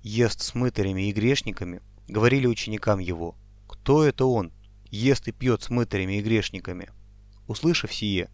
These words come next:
Иисус говорит им: «Не здоровые имеют нужду во враче, но больные. Я пришел призвать не праведников, но грешников к покаянию».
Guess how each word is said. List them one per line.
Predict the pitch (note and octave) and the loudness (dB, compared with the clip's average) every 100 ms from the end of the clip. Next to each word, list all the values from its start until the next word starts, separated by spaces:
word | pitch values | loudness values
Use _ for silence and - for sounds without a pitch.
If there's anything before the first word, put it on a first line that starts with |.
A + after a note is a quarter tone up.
| - | -8
Иисус | A2 A2+ C#3 A#2 | -6 -4 -4 -2
говорит | A2+ A2+ A2+ G2+ F2+ | 2 4 4 2 -4
им: | F2 - - - - - - | -10 -14 -20 -20 -20 -20 -4
«Не | C3 | -2
здоровые | C3 C3 B2+ C3+ D3 C#3+ | 2 4 4 4 4 2
имеют | D3 B2+ A2 | 2 0 -2
нужду | A#2+ A#2 A2+ | -4 -2 0
во | G2+ | 2
враче, | G2 G2 - F#2+ F#2+ - - | 2 0 -2 -8 -8 -14 -12
но | A2 A2 | -6 2
больные. | A2+ A2+ A#2+ G#2+ F2 - - - - - - - - | 4 4 2 0 -2 -8 -20 -20 -20 -20 -20 -20 0
Я | A#2 C3 | 4 4
пришел | C3+ - C#3 | 4 0 0
призвать | - A#2+ B2 B2 | 4 4 6 4
не | A#2+ A#2+ | 2 2
праведников, | A#2 B2+ C3+ G#2+ F#2+ F#2 - - - | 6 6 6 0 -4 -6 -8 -16 -6
но | A#2 | -2
грешников | A2+ B2 A2+ F#2+ - - | 4 4 4 -2 -10 -12
к | - | -10
покаянию». | - G2+ F#2 F2 E2+ | -2 0 0 -2 -8